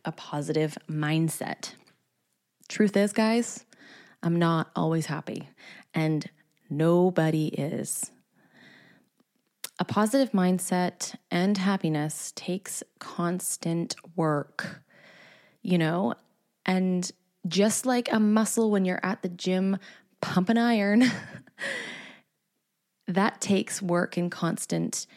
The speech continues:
you know, consistency in order for growth or in order to see change. Well, it's the same thing when it comes to your mental health,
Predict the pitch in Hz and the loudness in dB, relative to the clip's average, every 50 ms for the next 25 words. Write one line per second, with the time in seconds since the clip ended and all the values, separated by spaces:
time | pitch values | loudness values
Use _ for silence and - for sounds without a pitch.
0 | - _ 202 175 160 - - 185 180 165 - 196 175 - - - 175 170 165 - | -8 _ -2 -2 -2 0 -2 -2 -2 0 -2 -2 -2 -2 -2 -2 -2 -2 -2 -4
1 | - 185 160 147 147 - - - - - 170 165 160 160 160 156 - - - 160 | -6 -4 -4 -2 -2 -2 -4 -2 -2 -2 -2 0 -2 -2 -4 -4 -8 -8 -6 -4
2 | 147 147 151 151 - 147 - - - 143 - - 160 - 156 - - - 170 175 | -4 -4 -4 -6 -6 -6 -4 -4 -4 -6 -6 -4 -2 0 0 -2 -2 -2 -2 -2
3 | - - 165 170 160 - 160 - - 165 160 - - - 127 - - - - - | -2 -2 -2 -4 -4 -6 -8 -6 -6 -6 -6 -6 -6 -6 -6 -6 -8 -8 -10 -12
4 | - - - - - - _ _ _ _ _ - - 175 175 - - 185 - - | -14 -14 -18 -20 -20 -20 _ _ _ _ _ -6 -4 -2 -2 -2 -2 -2 -2 -2
5 | 180 - - 180 165 170 180 175 - 180 170 170 170 165 - - - 160 156 147 | -4 -2 0 0 2 2 0 0 0 -2 -2 0 -2 -2 -4 -4 -4 -4 -4 -4
6 | - - 160 151 143 127 135 - 147 143 - 139 123 - - - - | -4 -4 -2 -2 -2 -4 -4 -6 -8 -8 -8 -8 -8 -10 -10 -14 -18